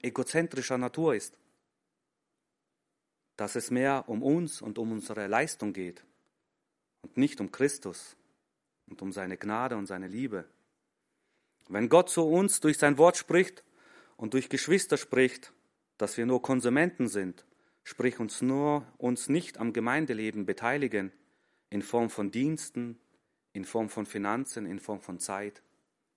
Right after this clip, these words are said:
Wie reagieren wir darauf? Wir leben in einer Zeit, wo wir eine Denkweise entwickelt haben: „Ich komme sonntags zum Gottesdienst,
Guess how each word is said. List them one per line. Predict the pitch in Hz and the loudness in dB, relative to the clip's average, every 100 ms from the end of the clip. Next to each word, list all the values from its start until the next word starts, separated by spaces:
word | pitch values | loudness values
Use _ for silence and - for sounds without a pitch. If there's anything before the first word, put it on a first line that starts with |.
| _ | _
Wie | 104 | -6
reagieren | 107 104 117 165 127 | -4 -4 -4 -2 -2
wir | |
darauf? | 92 90 82 - _ _ _ _ _ _ _ _ _ _ _ _ _ _ _ _ _ _ _ _ _ _ _ | -2 -4 -6 -10 _ _ _ _ _ _ _ _ _ _ _ _ _ _ _ _ _ _ _ _ _ _ _
Wir | 104 | -2
leben | 117 139 | 2 2
in | 151 | 4
einer | 139 135 | 4 2
Zeit, | - 139 165 - | 2 2 2 0
wo | 127 | 0
wir | 127 120 | 2 2
eine | 127 | 2
Denkweise | - 156 156 143 135 | 4 2 4 0 0
entwickelt | 131 139 139 131 | -2 -4 -2 -2
haben: | 120 123 120 127 - _ _ _ _ _ _ - | 2 2 2 -2 -4 _ _ _ _ _ _ -4
„Ich | 120 | 8
komme | 170 180 | 10 10
sonntags | 151 180 208 196 - | 10 8 8 4 4
zum | 165 139 | 0 6
Gottesdienst, | 170 196 190 - 196 196 - - | 6 6 0 -2 -2 0 -4 -12